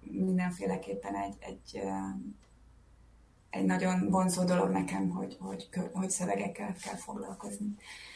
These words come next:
És hogy nagyon sok volt a témakörben, úgyhogy ez,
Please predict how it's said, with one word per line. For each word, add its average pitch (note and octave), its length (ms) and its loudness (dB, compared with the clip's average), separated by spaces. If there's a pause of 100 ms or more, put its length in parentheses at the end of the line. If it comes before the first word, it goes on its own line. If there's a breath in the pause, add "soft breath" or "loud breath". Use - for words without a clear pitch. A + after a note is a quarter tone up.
(120 loud breath)
És - 180 2
hogy F#3+ 80 4
nagyon F#3 220 6
sok - 220 0
volt G#3 140 2
a G#3 80 0
témakörben, G2+ 720 0
úgyhogy G#3 440 -2 (500)
ez, F#3+ 80 -4